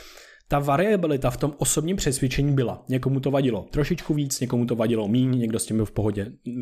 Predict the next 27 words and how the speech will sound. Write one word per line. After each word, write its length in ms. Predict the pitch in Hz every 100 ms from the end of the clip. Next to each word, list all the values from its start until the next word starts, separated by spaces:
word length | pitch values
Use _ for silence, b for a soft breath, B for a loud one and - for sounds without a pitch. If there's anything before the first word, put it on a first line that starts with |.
| 120 120
Minimum 480 | 123 135 131 127 120
bylo 160 | 117
těch 180 | 113 107
lidí, 140 | 107 101
co 120 | 110
byli 180 | 107 101
v 80 | -
pohodě 320 | 101 107 107
s 80 | -
tím, 200 | 113 101
jako, 300 | 98 107 104 -
s 100 | -
tom, 160 | 120
s 60 | -
tím 180 | 117 113
pře-, 320 | - 120 117
přehnaným 420 | - 110 107 107
pitím 360 | 104 135 110 101
a 40 |
tak 140 | 101 107
dále. 260 | 120 98 B B B B B B B -
Takže 180 | 123 151
tam 160 | 185
ta 100 | 202
vari-, 400 | 196 185 180 185
variabilita 640 | 160 151 160 160 160 160 156
byla. 300 | 139 90